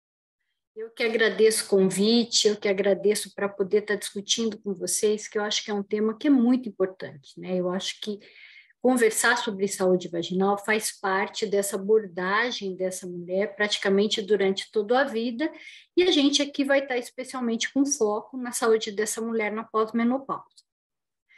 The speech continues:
Então, só pra gente começar aqui a nossa discussão, a gente tem que ter em mente que esse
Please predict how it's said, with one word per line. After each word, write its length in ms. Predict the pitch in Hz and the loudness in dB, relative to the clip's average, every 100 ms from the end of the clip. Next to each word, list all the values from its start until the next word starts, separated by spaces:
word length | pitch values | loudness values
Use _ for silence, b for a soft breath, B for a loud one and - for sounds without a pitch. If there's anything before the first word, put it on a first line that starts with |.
| b b b | b b b
Então, 180 | - 403 | -2 0
só 160 | - 440 | 2 0
pra 160 | 440 427 | 4 4
gente 400 | 311 277 277 - | 6 2 0 -2
começar 880 | 254 226 196 185 - - 233 254 185 | 0 2 2 0 -2 0 2 2 0
aqui 300 | 185 - 202 | -6 -6 -4
a 80 | 190 | -2
nossa 520 | 185 180 - - 170 | -4 -4 -6 -8 -10
discussão, 640 | - - 170 - 240 220 | -14 -14 -10 -4 0 0
a 80 | 196 | 0
gente 320 | 208 349 - | 2 2 0
tem 160 | - 196 | -4 -4
que 100 | - | -4
ter 100 | 170 | -10
em 80 | 170 | 0
mente 520 | 196 190 175 - - | 2 0 -2 -10 -10
que 100 | 247 | -6
esse 340 | 269 - 220 | -4 -6 -8